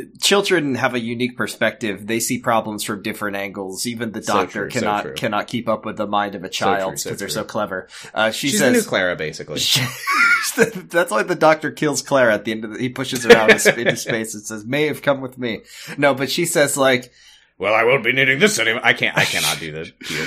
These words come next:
Speaker 2: Capaldi
Speaker 1: She's
Speaker 2: voice
Speaker 1: like,
Speaker 2: at
Speaker 1: "Oh, come
Speaker 2: all.
Speaker 1: outside. We are in London. Look." And then he takes her outside, and it's the big funny, uh, it's the, I always thought these were just from Cats, but apparently they built them for real life.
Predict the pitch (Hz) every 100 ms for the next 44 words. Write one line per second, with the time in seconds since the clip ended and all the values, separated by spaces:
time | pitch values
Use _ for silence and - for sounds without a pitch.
0 | - 82 73 156 190 185 180 180 214 202
1 | 202 190 180 - 208 185 143 156 175 196
2 | 156 117 110 104 110 175 123 123 113 127
3 | 131 123 117 113 127 127 127 156 123 117
4 | 117 - - 120 120 113 123 117 113 113
5 | 113 127 120 123 113 - 135 135 - 127
6 | 135 127 127 123 127 160 196 190 185 175
7 | 131 113 110 123 117 127 101 110 117 127
8 | 127 107 123 123 117 110 104 104 - 110
9 | 101 95 107 131 135 160 -